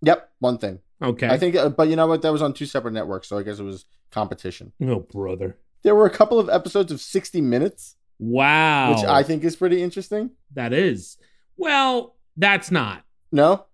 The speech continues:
Speaker 2: Well, that feels like it was just a time before they really knew what they had. And or, like, maybe the ratings weren't crazy enough to be the biggest thing on television.
Speaker 1: Sure. Could
Speaker 2: 'Cause
Speaker 1: be. Well
Speaker 2: the news often plays after football games, you know? And it's sort of natural to be like, "Oh, okay, now the news. We had our fun."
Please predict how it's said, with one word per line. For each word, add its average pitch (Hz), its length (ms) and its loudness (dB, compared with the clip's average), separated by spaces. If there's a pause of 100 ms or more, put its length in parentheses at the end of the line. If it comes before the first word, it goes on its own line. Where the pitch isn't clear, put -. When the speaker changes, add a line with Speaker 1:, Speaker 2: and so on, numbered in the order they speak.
(140)
Speaker 2:
Well, 262 280 0
that 262 300 0
feels 240 220 2
like 196 140 0
it 180 60 2
was 175 160 2
just 160 160 -8
a 143 40 -6
time 143 380 -2
before 143 340 0
they 131 120 0
really 127 200 -2
knew 120 120 -2
what 120 160 0
they 113 140 -4
had. 101 420 -6
And 214 260 0
or, 208 140 0
like, 180 200 0
maybe 175 200 0
the 170 100 2
ratings 139 400 0
weren't 143 300 -6 (120)
crazy 135 360 -2
enough 147 320 -6
to 127 100 -4
be 123 160 0
the 117 80 -2
biggest 117 320 -4
thing 127 140 -4
on 113 120 -4
television. 139 600 -6 (240)
Speaker 1:
Sure. 180 460 0 (200)
Could 208 80 2 (120)
Speaker 2:
'Cause - 0 -
Speaker 1:
be. - 140 -2 (120)
Well 160 240 6
Speaker 2:
the 294 60 6
news 294 160 4
often 185 380 2
plays 143 240 0
after 123 240 -2
football 135 360 -4
games, 160 360 -4
you 185 100 2
know? 208 240 -2
And 185 120 -4
it's 165 160 -6
sort 202 200 0
of 156 80 2
natural 165 360 2
to 131 60 -2
be 139 100 -4
like, 127 240 -4
"Oh, 254 220 0
okay, 190 220 0
now 165 180 -2
the 160 80 -4
news. 110 320 -4
We 170 100 -2
had 180 140 2
our 180 140 2
fun." 107 360 -6